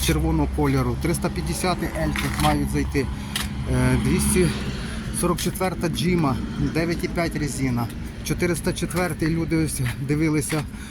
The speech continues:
Оріон Р Д. Чотирьохциліндровий булатик з боковою кулісою, з усиленою навіскою, з кемовським мотором на шістнадцять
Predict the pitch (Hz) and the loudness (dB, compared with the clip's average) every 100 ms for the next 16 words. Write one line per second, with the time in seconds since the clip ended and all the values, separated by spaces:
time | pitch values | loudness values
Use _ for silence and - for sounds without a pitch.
0 | - - 151 156 165 156 110 - - - | -8 -2 2 4 4 2 0 -6 -8 -10
1 | - - 151 131 131 131 117 - - - | -10 -2 0 2 0 -2 -2 -8 -10 -8
2 | - - - - - - - - - - | -8 -12 -12 -12 -12 -12 -14 -14 -12 -8
3 | 139 147 143 - 147 147 143 143 131 120 | -4 -2 -4 -4 -2 0 0 0 0 -2
4 | - - - 139 156 170 - 139 - - | -4 -8 -4 0 2 2 0 -2 -4 -6
5 | 117 143 151 147 156 139 - 156 156 - | 0 0 2 2 2 2 0 2 2 2
6 | 147 139 - - - - - - - - | 2 2 0 -6 -8 -6 -6 -6 -4 -2
7 | - - - - 135 151 - 160 156 151 | 0 0 0 0 0 0 2 4 4 4
8 | 147 143 143 151 143 - 139 139 131 - | 4 4 4 2 0 0 0 0 -2 -6
9 | - - - 151 147 143 - 139 147 - | -8 -6 -2 0 0 -2 0 2 2 2
10 | 156 151 143 - - - - - 139 - | 2 2 2 0 -4 -6 -6 0 0 0
11 | - 165 160 147 | 0 2 2 0